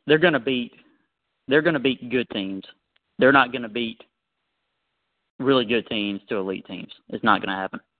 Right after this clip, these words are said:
um, because they may not allow that many points, but again, if their offense is that inept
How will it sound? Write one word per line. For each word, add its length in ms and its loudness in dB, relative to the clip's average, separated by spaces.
um, 320 4
because 420 2
they 120 6
may 160 6
not 160 0
allow 260 2
that 80 -2
many 160 -8
points, 380 -6
but 120 -4
again, 440 0
if 120 -4
their 140 4
offense 460 2
is 160 -8
that 160 0
inept 460 -6